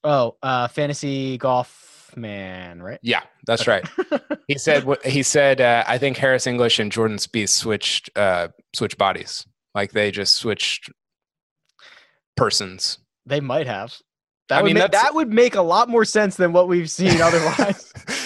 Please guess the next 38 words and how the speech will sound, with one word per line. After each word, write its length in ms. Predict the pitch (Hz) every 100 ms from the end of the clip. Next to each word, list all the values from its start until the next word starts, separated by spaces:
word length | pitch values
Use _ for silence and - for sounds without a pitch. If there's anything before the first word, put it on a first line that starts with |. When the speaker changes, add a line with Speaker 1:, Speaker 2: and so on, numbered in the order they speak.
| -
Speaker 2:
Harris 300 | 226 254 -
English 300 | 277 277 247
has 160 | 190 156
been 180 | 151 -
awesome 480 | 135 190 262 - 120 90
this 280 | 90 -
year. 300 | 98 85 - -
Speaker 1:
Mm. 60 | 139
Speaker 2:
And, 460 | 160 160 147 139 127 - - - _ -
um, 580 | 147 147 139 123 117 107 _
yeah, 180 | 165 196
it's 200 | 131 139
not 380 | 147 156 175 139
just, 520 | 123 143 139 131 - -
it, 180 | 151 -
his 220 | 160 135
game 300 | 156 165 180
has 160 | 147 117
been 200 | 135 120
really 220 | 123 120
well-rounded. 580 | 113 107 101 113 101 98
You 120 | 113
know, 40 |
he's, 260 | 117 165 147
he's 220 | 127 170 190
the 160 | 165 -
only 340 | 143 165 156
guy, 680 | 98 110 110 110 101 95 92 _ _ _ _ _ -
I'm 80 | 127
looking 240 | 135 135
at 80 | 113
the 140 | 107
top 420 | - - 120 117 -
seven 800 | - - - - 113 113 107 98
right 200 | 98 101
now. 260 | 101 98
He's 240 | 104 120
the 120 | 135